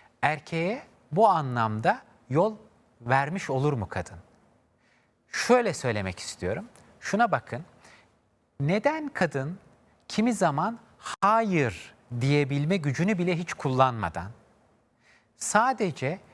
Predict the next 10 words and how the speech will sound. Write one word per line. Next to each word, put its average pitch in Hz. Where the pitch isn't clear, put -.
yaşamını 151
ve 190
varlığını 117
bir 214
erkeğin 190
hayatında 170
var 175
olmaya 160
endekslemiş 147
biçimde 95